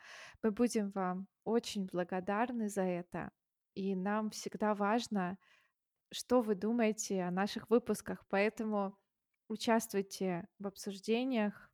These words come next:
отвечайте на вопросы в Instagram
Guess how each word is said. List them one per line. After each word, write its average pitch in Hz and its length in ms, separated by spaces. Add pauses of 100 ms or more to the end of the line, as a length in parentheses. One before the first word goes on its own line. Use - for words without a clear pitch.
(300)
отвечайте 202 680
на 185 100
вопросы 202 840 (120)
в 214 60
Instagram 214 720